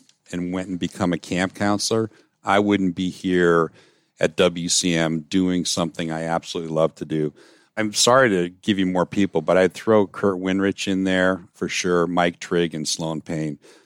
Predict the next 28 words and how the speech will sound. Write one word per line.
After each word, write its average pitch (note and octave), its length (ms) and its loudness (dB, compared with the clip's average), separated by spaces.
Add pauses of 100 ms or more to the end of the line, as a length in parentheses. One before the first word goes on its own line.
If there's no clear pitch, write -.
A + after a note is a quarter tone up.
(180)
These F#2 220 0
are F2+ 80 4
all F2 120 2
my F#2 160 2
partners. F2 720 0 (100)
We F#2 200 0
have G2 480 2
a F2 100 -8
leadership F#2+ 640 0
team A#2+ 520 -2 (560)
that F#2+ 280 2
is F2 120 2
second G2 440 0
to - 100 -6
none. F#2+ 460 0
There's F2+ 300 -2
just - 400 2
something G#2 580 0
magical F#2 800 0
about F2 420 0
what F2+ 220 -4
we F#2 140 -6
each F2+ 360 -6
bring F2+ 220 -2
to F2+ 80 -6
the F2 180 -4
equation, F2 680 -2
and F2+ 500 -6